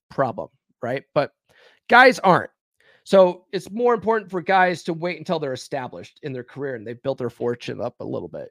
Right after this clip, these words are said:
right? Um,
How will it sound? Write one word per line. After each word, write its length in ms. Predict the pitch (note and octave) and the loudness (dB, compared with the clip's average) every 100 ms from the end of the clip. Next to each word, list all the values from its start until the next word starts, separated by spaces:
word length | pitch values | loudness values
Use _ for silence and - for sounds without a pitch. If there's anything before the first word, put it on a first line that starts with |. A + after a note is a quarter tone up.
| - | -12
right? 240 | A2+ C3+ _ _ _ _ _ _ _ _ _ _ _ - - _ - _ _ _ | -12 -12 _ _ _ _ _ _ _ _ _ _ _ -20 -20 _ -20 _ _ _
Um, 1000 | G#3 A3 A3+ A#3 A#3 A#3 A#3+ A#3+ A#3+ A#3+ | 6 10 10 8 6 2 -4 -4 -6 -8